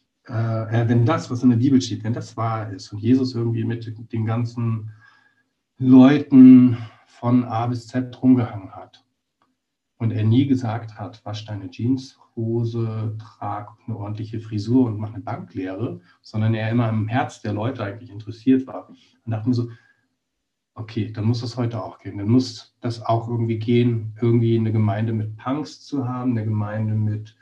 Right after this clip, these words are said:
süffigen Leuten zu haben, eine Gemeinde mit allen möglichen zu haben. Also es muss möglich sein.“ Und, ähm,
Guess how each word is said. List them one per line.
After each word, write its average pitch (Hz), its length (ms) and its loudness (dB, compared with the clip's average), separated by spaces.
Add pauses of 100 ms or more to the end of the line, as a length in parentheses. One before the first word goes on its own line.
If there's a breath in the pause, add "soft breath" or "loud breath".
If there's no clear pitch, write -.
(580 soft breath)
süffigen 135 540 2
Leuten 127 380 2
zu 127 220 -2
haben, 120 160 -2
eine 117 140 2
Gemeinde 113 440 2
mit 110 400 -2
allen 113 280 2
möglichen - 480 0
zu 107 180 -18
haben. 101 180 -14
Also 104 120 -4
es 107 80 -2
muss 117 220 2
möglich 92 300 -12
sein.“ - 220 -18 (880)
Und, 113 420 2
ähm, 104 540 -6